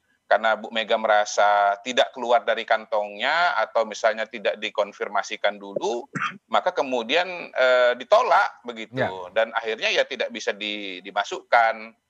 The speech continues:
Speaker 1: Nah, saya melihat memang kalau soal menteri ini itu mirip-mirip dengan susunan D P,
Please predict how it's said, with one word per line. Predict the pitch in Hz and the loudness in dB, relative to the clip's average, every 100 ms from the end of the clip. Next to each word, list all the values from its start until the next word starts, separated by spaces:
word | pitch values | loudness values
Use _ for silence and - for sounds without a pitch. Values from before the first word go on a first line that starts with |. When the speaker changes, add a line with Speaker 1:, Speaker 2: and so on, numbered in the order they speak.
| _ _ _ _ | _ _ _ _
Speaker 1:
Nah, | 98 - | -4 0
saya | 156 175 | 0 0
melihat | 175 131 139 190 | 0 0 0 0
memang | 135 117 196 | 0 -4 -2
kalau | 185 135 127 | 2 2 4
soal | 131 113 120 120 | 2 2 2 0
menteri | 117 113 120 - | -4 -6 -10 -10
ini | 185 139 113 113 | -10 -8 -8 -8
itu | 143 - | -10 -8
mirip-mirip | 160 139 135 147 190 | -4 -2 -4 -8 -6
dengan | 135 143 | -6 -4
susunan | 175 131 143 156 175 | -6 -10 -4 -2 0
D | |
P, | 156 | -2